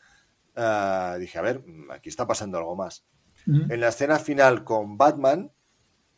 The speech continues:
Speaker 1: ah, bueno, con Bruce Wayne en este caso, ah,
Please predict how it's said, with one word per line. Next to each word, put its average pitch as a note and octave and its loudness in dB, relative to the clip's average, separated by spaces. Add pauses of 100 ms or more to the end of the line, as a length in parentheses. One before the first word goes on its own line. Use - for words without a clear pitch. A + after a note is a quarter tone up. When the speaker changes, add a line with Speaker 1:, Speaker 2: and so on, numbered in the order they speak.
(440)
Speaker 1:
ah, G2+ -8
bueno, F2+ -10
con D#2+ -16
Bruce E2 -14
Wayne G#2 -6
en F#2 -10
este F2 -12
caso, A2 -4 (580)
ah, G#2 2